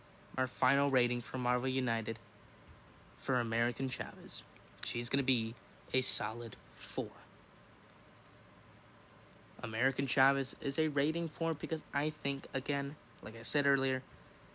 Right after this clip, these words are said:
just solid, all-around character. Her abilities are great, lets her do more stuff, and, uh, I just like her. She's, she's really cool. Really, really cool.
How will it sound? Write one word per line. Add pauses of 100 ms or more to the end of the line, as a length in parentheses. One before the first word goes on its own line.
(180)
just
solid, (240)
all-around
character. (160)
Her
abilities
are
great, (520)
lets
her
do
more
stuff, (200)
and,
uh, (1000)
I
just
like
her. (100)
She's,
she's
really
cool. (280)
Really, (260)
really
cool.